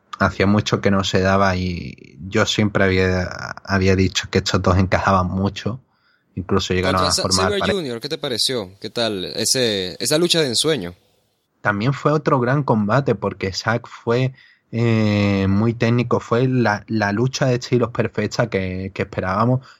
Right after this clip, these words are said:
Speaker 1: Todo lo que se te pudiera ocurrir y, para ese combate se hizo, se trabajó muy bien.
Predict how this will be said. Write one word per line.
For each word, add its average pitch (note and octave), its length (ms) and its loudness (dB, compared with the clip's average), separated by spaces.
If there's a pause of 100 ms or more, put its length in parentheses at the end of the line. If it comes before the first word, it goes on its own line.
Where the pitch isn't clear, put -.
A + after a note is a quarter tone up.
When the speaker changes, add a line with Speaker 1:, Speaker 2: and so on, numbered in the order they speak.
Speaker 1:
Todo A2+ 200 2
lo C3 120 2
que A#2+ 280 0
se - 160 0
te G#2+ 160 0
pudiera G2+ 400 2
ocurrir G2 1040 2
y, F#2+ 120 -4 (200)
para G2 220 2
ese G2 240 0
combate F#2+ 600 2 (320)
se - 320 0
hizo, F#2 480 0
se - 180 -2
trabajó F#2 560 0
muy G2+ 440 2
bien. G#2+ 400 2